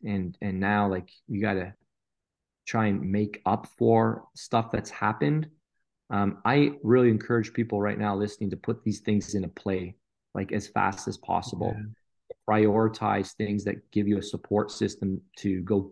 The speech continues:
Speaker 1: achieve your goals. 'Cause if you don't have the support of your family, you're not gonna go be able to build a big business or get in great shape, because you know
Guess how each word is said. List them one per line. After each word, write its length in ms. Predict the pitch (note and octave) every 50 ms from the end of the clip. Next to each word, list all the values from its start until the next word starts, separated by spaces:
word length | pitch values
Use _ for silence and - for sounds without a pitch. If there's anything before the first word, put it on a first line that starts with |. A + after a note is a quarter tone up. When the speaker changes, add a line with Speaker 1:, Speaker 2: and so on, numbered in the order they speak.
| - -
Speaker 1:
achieve 340 | A2 - - - G#2 G2
your 120 | G2 G2 F#2+
goals. 300 | F#2 G2+ G2 G2 G2 -
'Cause 120 | - G2
if 140 | G#2 G2 -
you 60 | B2
don't 140 | C#3+ D3 C#3+
have 220 | C#3 C#3 A#2+ A2
the 80 | A2 G#2+
support 400 | - - A#2 - - A2+ A2+ G#2+
of 60 | G2+
your 120 | F#2+ F2+ -
family, 500 | - G2+ G2 G#2 A#2 C3 D3 D#3+ D#3 - _ _ _ _ _ _ _ _ _ _ _ _ _ _
you're 160 | - A2 A#2 B2+
not 160 | C3 C#3 C3
gonna 160 | C#3 C3 B2
go 220 | A2 A#2 A2 A2 A2+ - - - - _ - -
be 120 | - - A#2
able 140 | A2+ A2+ A2
to 60 | G2
build 180 | F2+ G#2+ G#2
a 40 | G2
big 200 | F2+ G#2+ G2 F#2
business 440 | G#2 F#2 F#2 F#2 F#2+ F#2 F#2 - -
or 120 | F#2+ F2+ F2+
get 180 | - G#2+ G#2
in 80 | G2+ G2
great 220 | F2 G2 F#2 F#2+
shape, 300 | - - - F#2+ F#2 F#2
because 240 | A2 G#2+ - G#2+ G2
you 80 | A2+ A2+
know 640 | A2+ G#2+ G#2+ G#2+ G#2+ A2+ A#2+ A2+ G2+ F#2+ G2 -